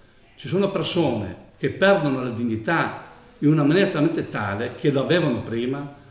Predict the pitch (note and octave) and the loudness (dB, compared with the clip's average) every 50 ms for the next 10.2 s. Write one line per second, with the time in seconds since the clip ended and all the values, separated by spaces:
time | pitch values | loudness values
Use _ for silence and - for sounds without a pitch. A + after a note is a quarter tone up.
0 | - - _ - - - C#3 A#2+ - C#3 B2 A#2+ A2+ A2 A2+ A#2+ B2+ C3 A#2+ B2+ | -20 -20 _ -20 -18 -14 -12 -10 -6 -6 -4 -4 -4 -6 -6 -6 -6 -8 -8 -8
1 | - B2 A2 - D3+ B2+ A#2 A2 - A2+ G#2 - - - - - - - - - | -8 -10 -10 -8 -10 -10 -10 -10 -10 -12 -12 -12 -14 -18 -18 -20 -20 -20 -20 -20
2 | - - _ _ _ _ - - C#3 C3+ D#3+ F3+ F#3+ F3 D3+ E3+ G3 F#3+ - D3+ | -20 -20 _ _ _ _ -10 -6 -2 0 0 2 2 4 4 4 2 2 0 -2
3 | - - F#3+ G3 G3 E3+ C#3 B2 B2+ E3 F3 E3 D3 B2+ A2+ A2 - D#3+ D3+ - | -2 -2 -2 -2 0 -2 -4 -2 0 0 0 0 0 -2 -4 -6 -6 -8 -8 -6
4 | - E3 C#3+ - - - D#3 D3 D#3+ D#3 D3 B2 C#3 F3 F#3+ F3 D#3 - D3+ D3+ | -6 -8 -8 -6 -4 -2 -2 -2 -2 -2 -4 -4 -2 -2 -2 -4 -4 -4 -4 -2
5 | D3 E3 D#3+ E3 D#3+ D#3 D3+ D3+ D3+ D3+ D3+ D3+ D3 - - - - - - D3 | -2 -2 -2 0 2 2 4 4 4 4 2 2 0 -4 -6 -10 -10 -4 -2 0
6 | D3+ D3+ - D#3 C#3+ D3+ D#3+ D#3 D3+ C3+ - - D#3+ D3+ D3+ D3+ D3 D3 D#3+ D#3+ | 0 2 0 0 0 0 0 0 0 0 0 0 0 0 0 0 0 2 2 2
7 | B2+ - D3 C3+ B2+ G#2+ E3 E3+ D#3 E3 - B2 G2+ F#2 - - - - - - | 0 0 0 -2 -2 0 0 0 0 -2 -4 -8 -8 -10 -12 -16 -20 -10 -4 0
8 | F3 F#3 F#3 G3 G3 F#3+ F#3 D#3 E3+ F#3 F3 F3 E3 E3 E3+ D#3+ E3 E3 D#3+ D#3+ | 0 0 2 0 0 0 0 -2 -2 -2 -2 -2 0 0 0 0 2 2 2 2
9 | D#3 - D3+ E3 D#3+ D#3+ D3+ C#3+ C3 - D#3+ D#3+ E3 D#3+ - - C3+ A#2+ A#2 D3 | 0 0 -2 -2 -2 -2 -4 -4 -4 -4 -6 -6 -6 -6 -6 -6 -6 -6 -4 -4
10 | C#3 B2+ A2+ | -6 -6 -6